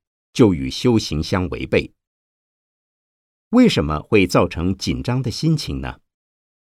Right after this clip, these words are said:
不外三个原因：一是担心做不好，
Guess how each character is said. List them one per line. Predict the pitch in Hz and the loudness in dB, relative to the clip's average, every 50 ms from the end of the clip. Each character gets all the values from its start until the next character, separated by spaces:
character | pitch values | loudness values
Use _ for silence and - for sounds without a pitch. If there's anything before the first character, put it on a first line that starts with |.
| _ _ _ | _ _ _
不 | - 87 87 | -4 -2 2
外 | 107 117 98 80 73 | 4 4 4 2 0
三 | - - - 135 131 | -4 -4 -4 -2 -2
个 | 117 98 73 | -2 -2 -4
原 | 62 65 60 64 64 | -6 -8 -10 -8 -6
因： | 73 80 82 - _ _ _ _ _ _ _ _ _ _ _ _ _ _ _ - | -4 -6 -6 -6 _ _ _ _ _ _ _ _ _ _ _ _ _ _ _ -4
一 | - 107 107 110 113 107 - | -2 2 4 4 4 2 0
是 | - - - 90 80 76 | -4 -6 -4 -2 -4 -2
担 | 76 117 107 104 | 0 0 0 0
心 | - - 107 107 | 0 0 -2 -2
做 | - - 120 - | 0 -2 -2 -2
不 | - - | -4 -8
好， | - - - - - - _ | -10 -10 -12 -14 -14 -16 _